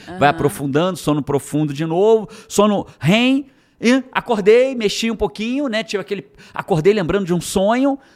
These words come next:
Speaker 1: né? E aí você
Speaker 2: Aí
Speaker 1: dorme de
Speaker 2: dorme de
Speaker 1: novo.
Speaker 2: novo.
Speaker 1: E aí você faz isso. Então, quando você faz nove minutos, dez minutos, você não tem nenhum estágio do sono.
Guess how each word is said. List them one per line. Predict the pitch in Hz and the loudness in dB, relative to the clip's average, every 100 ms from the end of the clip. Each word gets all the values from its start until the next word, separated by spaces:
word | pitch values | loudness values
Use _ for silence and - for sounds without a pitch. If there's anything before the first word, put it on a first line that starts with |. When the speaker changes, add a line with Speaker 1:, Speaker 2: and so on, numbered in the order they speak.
| _ | _
Speaker 1:
né? | 143 185 180 | -4 -2 2
E | |
aí | 190 | 2
você | 170 175 | 2 -4
Speaker 2:
Aí | 196 | 2
Speaker 1:
dorme | 165 170 | 2 2
de | 160 | -2
Speaker 2:
dorme | 151 143 | 0 2
de | |
Speaker 1:
novo. | 127 | 2
Speaker 2:
novo. | 113 104 98 92 | 2 0 -2 -6
Speaker 1:
E | 117 | -2
aí | 139 | -2
você | 135 | -4
faz | - 139 147 | -6 -4 -4
isso. | 120 - - _ _ | -8 -10 -14 _ _
Então, | - | -8
quando | 156 226 240 | -2 -2 -2
você | 233 - | -6 -6
faz | 180 143 127 113 | -6 -2 -2 -2
nove | 123 127 170 226 202 | -4 0 0 0 -2
minutos, | 147 131 160 196 - - | -4 -4 -4 -6 -10 -20
dez | 92 143 190 175 | -4 -2 -2 -4
minutos, | - 127 151 180 - - | -6 -4 -4 -6 -14 -14
você | 117 147 | -10 -6
não | 170 156 208 | -4 -4 -6
tem | - 175 | -6 -8
nenhum | 175 175 214 269 233 220 | -6 -4 -4 -2 -2 0
estágio | 254 - - 165 139 | -2 -4 -2 -2 -2
do | 131 | -6
sono. | - 117 87 | -8 -10 -10